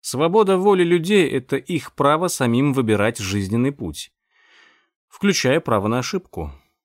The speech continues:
Право провоцировать катастрофы, ни перед кем не отчитываясь, не неся никакой ответственности. И уж они дают себе волю. Очень тебя прошу,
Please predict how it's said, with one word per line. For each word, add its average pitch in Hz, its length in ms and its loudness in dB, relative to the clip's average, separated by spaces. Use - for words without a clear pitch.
Право 135 360 0
провоцировать 117 680 0
катастрофы, 117 720 -2
ни 190 260 2
перед 139 340 -2
кем 95 320 -2
не 95 120 0
отчитываясь, 160 1000 -4
не 151 160 4
неся 147 420 4
никакой 135 720 0
ответственности. 90 1300 -6
И 202 100 4
уж 262 240 4
они 247 240 4
дают 202 400 2
себе 196 320 2
волю. 87 580 0
Очень 123 440 -2
тебя 90 240 -16
прошу, - 580 -18